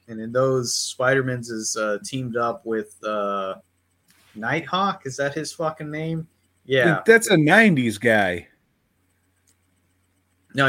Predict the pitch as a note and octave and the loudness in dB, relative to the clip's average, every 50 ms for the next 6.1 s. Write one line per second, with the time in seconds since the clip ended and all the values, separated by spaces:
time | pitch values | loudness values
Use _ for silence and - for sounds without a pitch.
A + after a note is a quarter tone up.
0 | C3 D3+ C#3+ C#3 C#3+ C#3+ C#3+ C3+ A#2+ A2+ C#3 C#3 D3 C#3+ C3 - - A#2+ A2+ G2+ | 6 6 8 8 6 4 4 2 0 2 6 6 6 6 6 2 -2 -4 -2 -2
1 | F#2 F2 - - - G#2 G#2+ G#2 G2+ F2+ E2+ F#2+ G2+ G#2 - - - A2 G2+ - | -2 -4 -6 -10 -10 -6 -4 -4 -4 -2 0 2 2 2 2 0 -4 -4 -4 -6
2 | - - _ _ _ _ _ _ _ _ - C#3+ D3 D3 F#3+ F3 D#3+ D3+ D3+ C#3 | -8 -12 _ _ _ _ _ _ _ _ -2 -2 0 2 2 2 2 2 0 0
3 | D3 D3+ C3+ C3 C3+ C3 - - D3 C3 B2 A#2+ A#2 A#2+ B2 A#2+ A#2 G#2+ G#2 A2 | 0 -2 -2 -2 -4 -6 -4 -2 -2 -2 -2 -2 -4 -8 -10 -10 -10 -10 -8 -8
4 | A#2 A#2+ A2+ A2 G#2+ G#2+ G#2+ - A2 G#2+ - - C3 C3 C3 C3 B2 B2 B2 B2+ | -6 -6 -6 -8 -8 -10 -10 -8 -10 -8 -6 -6 -4 -2 -2 -2 -2 -2 -4 -4
5 | B2 A#2 A#2 A2+ G#2+ A2 - - - C#3 C#3 C#3 C3+ C3+ C3 C3 B2+ B2 A#2+ - | -4 -6 -6 -8 -10 -12 -10 -6 -4 -4 -2 0 0 2 2 2 0 -2 -4 -6
6 | - | -10